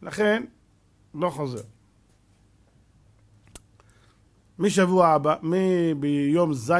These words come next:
במר חשוון, כן? שזה יהיה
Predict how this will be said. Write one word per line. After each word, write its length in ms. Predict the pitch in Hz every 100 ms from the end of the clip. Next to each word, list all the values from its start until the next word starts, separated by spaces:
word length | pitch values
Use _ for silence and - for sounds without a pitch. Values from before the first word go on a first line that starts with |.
| 180 147
במר 300 | 147 165 143
חשוון, 500 | 143 117 127 139 165 - _ _ _ _ _ _ _ _ _ - _ _ _ _ _ _
כן? 300 | - 139 175 185 -
שזה 400 | - 127 135 170
יהיה 420 | 151 160 160